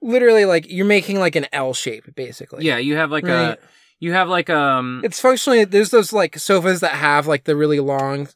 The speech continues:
Speaker 2: A
Speaker 1: L
Speaker 2: sectional.
Speaker 1: side sectional.
Speaker 2: Yeah.
Speaker 1: We're kinda just doing that, but with, like, a, a chase lounge, and then there's, like, a cat tree
Speaker 2: Yeah.
Speaker 1: in the little, the, where they meet.
Speaker 2: Uh-huh.
Speaker 1: Um, so Emily's just over there, which is very close to us.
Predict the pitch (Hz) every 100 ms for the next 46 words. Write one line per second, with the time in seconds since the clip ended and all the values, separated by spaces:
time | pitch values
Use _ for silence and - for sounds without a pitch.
0 | _ - 165 156 147 - 160 151 156 151
1 | - 165 - 196 190 - - 131 107 -
2 | 208 240 220 185 156 190 170 156 143 131
3 | 123 131 143 131 123 _ _ 165 143 -
4 | 139 - 127 123 120 143 127 123 120 -
5 | 120 107 101 98 _ _ _ _ _ _
6 | 175 135 - 135 117 123 - _ 143 120
7 | - 170 143 131 131 127 123 143 151 156
8 | 139 131 123 123 120 _ _ - 147 127
9 | 190 170 147 131 117 110 - _ _ _
10 | _ _ - 190 170 _ _ - 254 269
11 | 233 202 170 185 170 147 135 113 95 101
12 | - 160 160 160 180 214 190 147 156 120
13 | - 117 - - -